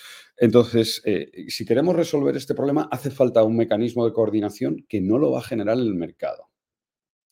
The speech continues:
Y como no lo va a generar el mercado, pues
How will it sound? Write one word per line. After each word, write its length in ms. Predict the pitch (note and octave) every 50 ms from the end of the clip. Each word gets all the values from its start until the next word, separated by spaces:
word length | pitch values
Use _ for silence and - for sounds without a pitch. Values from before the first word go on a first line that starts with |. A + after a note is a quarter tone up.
| _ _ _ _ _ _ _ _ _ -
Y 60 | A2
como 220 | - G2 F#2 G2
no 80 | A#2 C#3+
lo 100 | E3 E3+
va 80 | E3
a 40 | D3
generar 360 | - - D3+ D3 D3 D3+ D3
el 100 | D3+ D3
mercado, 760 | D3 D3 C#3+ B2+ - - D#3 E3 D#3+ D3 C#3+ - - F#3+ F#3 - _ _ _ _ _ _
pues 360 | - G#2 G#2 - - - _